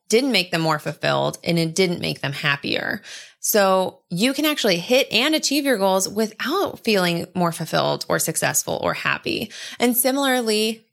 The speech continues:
if you don't hit your goal, you can actually still be fulfilled and happy without hitting your goal. So whether you hit and achieve your goal or not doesn't reflect if you've been successful. Because what if you aimed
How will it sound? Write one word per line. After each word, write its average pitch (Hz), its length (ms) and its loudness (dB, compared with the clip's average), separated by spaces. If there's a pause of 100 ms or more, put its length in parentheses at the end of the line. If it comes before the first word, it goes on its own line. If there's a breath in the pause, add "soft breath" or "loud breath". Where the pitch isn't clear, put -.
(120)
if 190 160 -2
you 233 120 4
don't 220 360 2
hit - 200 -4
your 180 180 2
goal, 165 440 2 (100)
you 254 120 4
can 403 220 0
actually 339 300 0
still 285 500 2
be 233 320 0
fulfilled 190 480 0
and 170 100 0
happy 196 360 -2
without 175 420 0
hitting 185 420 0
your 165 360 0
goal. - 440 0 (300 loud breath)
So 226 320 2
whether 247 340 2
you 330 220 2
hit 269 420 0
and 208 120 0
achieve 208 320 0
your 202 100 2
goal 185 240 2
or 170 180 0
not 165 420 0 (440 loud breath)
doesn't 269 420 2
reflect 170 720 0 (240)
if 170 160 -2
you've 170 180 0
been 160 180 0
successful. - 720 -2
Because 214 260 0
what 226 180 2
if 330 140 -2
you 294 200 0
aimed 208 420 0